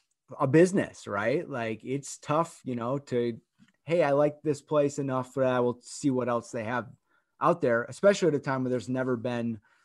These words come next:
more options. There's no shortage of ways to be entertained.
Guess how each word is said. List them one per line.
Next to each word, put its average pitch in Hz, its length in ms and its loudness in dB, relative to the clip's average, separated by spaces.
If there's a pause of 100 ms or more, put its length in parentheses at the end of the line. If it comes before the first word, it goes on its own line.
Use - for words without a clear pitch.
(200)
more 127 560 4 (300)
options. 117 500 0
There's 117 180 -6
no 127 140 -2
shortage 127 340 -2
of 120 80 -4
ways 120 480 -2 (440)
to 123 80 -6
be 120 540 -2 (540)
entertained. 113 680 -6